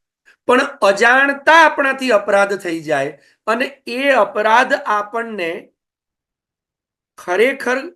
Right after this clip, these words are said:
નડતો હોય છે. પ્રિયજનો, યાદ રાખજો. જેમ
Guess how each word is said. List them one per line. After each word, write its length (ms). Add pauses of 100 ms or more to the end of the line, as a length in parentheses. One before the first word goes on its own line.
(140)
નડતો 680
હોય 240
છે. 220 (220)
પ્રિયજનો, 440
યાદ 300
રાખજો. 320 (960)
જેમ 440